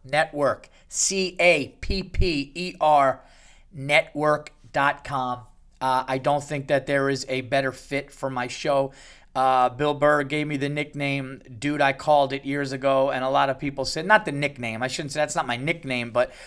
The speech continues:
that's what a lot of people come up to me and say, "Dude, I called it," because I love watching sports, and then afterwards doing that. Well, what Capper Network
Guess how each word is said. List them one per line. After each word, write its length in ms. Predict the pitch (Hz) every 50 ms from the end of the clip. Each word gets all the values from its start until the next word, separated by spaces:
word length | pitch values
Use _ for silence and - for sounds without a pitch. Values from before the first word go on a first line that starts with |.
| - - -
that's 240 | - 156 156 147 -
what 140 | 139 156 147
a 60 | 147
lot 180 | 147 147 143 139
of 80 | 135
people 220 | 151 147 139 139 135
come 200 | - 156 147 143
up 140 | 139 139
to 100 | - 143
me 140 | 139 139 135
and 100 | 127 123
say, 440 | - - 151 139 131 127 127 127 -
"Dude, 260 | 123 117 139 139 131
I 80 | 127 127
called 320 | 127 - 139 123 123 123
it," 100 | 131 127
because 260 | 131 120 - 135 123
I 80 | 123 127
love 200 | 127 139 139 131
watching 400 | 131 135 135 131 127 - 135 127
sports, 500 | - - - 131 127 123 123 120 - - - - - - - -
and 120 | 131 131
then 100 | 135 147
afterwards 600 | 180 185 175 180 - 160 147 147 143 143 131 123
doing 280 | 123 139 135 127 117 110
that. 180 | 98 - - -
Well, 220 | - 127 127 120
what 180 | 123 127 - -
Capper 380 | - 170 180 180 180 170 143
Network 560 | 143 165 208 - - 160 135 123 131 - -